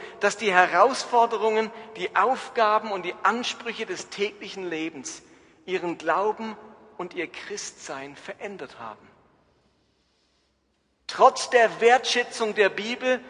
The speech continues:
wird sie nur selten gelesen. Obwohl man um die Bedeutung des Gebetes weiß, findet man kaum Zeit und Kraft dafür. Und auch wenn man ein treues Gemeindemitglied sein will,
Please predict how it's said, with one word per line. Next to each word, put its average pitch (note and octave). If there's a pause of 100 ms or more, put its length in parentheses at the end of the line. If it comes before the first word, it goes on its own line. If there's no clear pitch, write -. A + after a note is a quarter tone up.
(420)
wird A3
sie A3+
nur G#3
selten F3+
gelesen. E3 (1800)
Obwohl A3+
man A#3+
um G#3
die G#3
Bedeutung G#3
des G3
Gebetes G#3
weiß, G3 (280)
findet G#3+
man G3
kaum G3
Zeit F3+
und F3+
Kraft -
dafür. B2 (1500)
Und D3
auch E3+
wenn G3+
man G3
ein F3
treues G3
Gemeindemitglied F3+
sein F3+
will, F3+